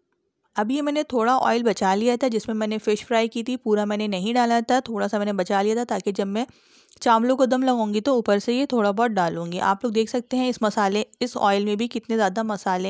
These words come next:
हैं। इसी वजह से हमने इसी में ये तैयार किया है बिरयानी मसाला, ताकि जो फ़िश का टेस्ट है वो हमारे बिरयानी मसाले में भी आ जाए। अब आप लोग देख सकते हैं ये चावल मैंने बॉयल करके रखे हुए थे, सेला राइस लिए हैं। दो घंटे पहले अच्छी तरह से वॉश करके इसे भिगो दिया था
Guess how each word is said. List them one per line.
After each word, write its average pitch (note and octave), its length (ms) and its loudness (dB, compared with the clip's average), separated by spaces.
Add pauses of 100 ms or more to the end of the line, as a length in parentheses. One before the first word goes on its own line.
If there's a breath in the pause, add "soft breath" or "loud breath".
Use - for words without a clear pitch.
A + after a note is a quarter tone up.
हैं। A#3 240 0 (400 soft breath)
इसी D4 240 -2
वजह A#3+ 320 4
से D#4 140 0
हमने C4+ 280 0
इसी B3+ 300 -4
में B3+ 120 2
ये C4 120 2
तैयार A3 380 2
किया A3+ 260 0
है B3 160 0
बिरयानी G#3+ 340 0
मसाला, A3 320 -2
ताकि B3 380 -2 (280 soft breath)
जो A#3 120 4
फ़िश A#3+ 240 -2
का B3+ 140 2
टेस्ट G#3 340 0
है B3+ 60 2
वो C4+ 80 0
हमारे A3 300 2
बिरयानी G3 360 0
मसाले F#3 360 -2
में G3+ 120 -4
भी D4+ 100 -4 (100)
आ F#3 160 0
जाए। E3 260 -6 (480 soft breath)
अब G#3+ 120 0
आप A#3+ 140 4
लोग C4+ 100 -2
देख B3 200 -2
सकते C#4 260 -6
हैं C#4 160 -2
ये C4 200 -4
चावल A3 320 4
मैंने A#3 240 2
बॉयल G3 280 2
करके A3 300 -2
रखे G#3+ 340 -2
हुए A#3+ 260 2
थे, C4+ 220 -2
सेला G#3+ 360 0
राइस A3 320 -2
लिए A#3 160 0
हैं। B3+ 200 -2
दो G#3 180 0
घंटे A#3 320 -2
पहले A#3 220 -2
अच्छी C#4 300 -2
तरह B3+ 200 0
से A#3+ 140 -4
वॉश G3 260 -2
करके G#3+ 320 -4
इसे A3 180 -2
भिगो F3+ 280 -2
दिया G3+ 220 -2
था C#4 180 -4